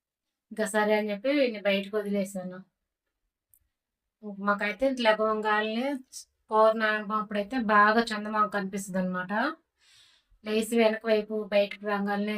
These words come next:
ఇంకా చందమామ బాగా కనిపిస్తుంది. ఇంకా ఫస్ట్ అయితే వెనక రూమ్ చిమ్మేసి అంట్లు తోమేస్తాను,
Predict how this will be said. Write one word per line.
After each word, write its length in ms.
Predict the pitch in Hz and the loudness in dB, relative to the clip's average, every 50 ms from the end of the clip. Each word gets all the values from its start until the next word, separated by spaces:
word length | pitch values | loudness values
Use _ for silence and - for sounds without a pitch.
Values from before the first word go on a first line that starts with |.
| 208 202 | -2 -4
ఇంకా 180 | 196 196 190 190 190 190 - | -2 -2 -2 -4 -4 -4 -4
చందమామ 360 | 196 190 190 196 196 196 190 185 190 | -4 -4 -2 0 0 -2 -2 -2 -4
బాగా 140 | 185 185 180 185 | -6 -6 -6 -10
కనిపిస్తుంది. 680 | 185 180 175 170 - - - - _ 185 190 202 254 285 254 _ _ _ _ _ _ _ _ _ _ _ _ _ _ _ _ _ _ _ _ _ _ _ _ _ _ _ _ _ _ _ _ _ _ _ _ _ _ _ _ _ _ _ _ | -10 -10 -12 -14 -16 -18 -18 -18 _ -14 -10 -10 -10 -10 -12 _ _ _ _ _ _ _ _ _ _ _ _ _ _ _ _ _ _ _ _ _ _ _ _ _ _ _ _ _ _ _ _ _ _ _ _ _ _ _ _ _ _ _ _
ఇంకా 160 | _ 233 220 220 - | _ -6 -6 -2 0
ఫస్ట్ 260 | 220 214 - - - 220 | -2 -2 -2 0 0 0
అయితే 180 | 214 208 - 226 233 226 | 0 0 0 0 2 2
వెనక 240 | 214 208 208 202 226 214 214 | 2 0 -2 2 2 2 2
రూమ్ 200 | 208 208 208 196 202 | 2 0 -4 -4 -4
చిమ్మేసి 420 | 208 208 202 202 202 202 196 - 233 214 | -4 -4 -4 -4 -4 -4 -4 -4 -4 -4
అంట్లు 220 | 202 196 202 208 202 190 | -4 -4 -4 -4 -2 -2
తోమేస్తాను, 600 | 196 190 185 185 185 185 - - 190 185 190 196 | -2 -2 -2 -4 -4 -6 -8 -12 -10 -6 -6 -6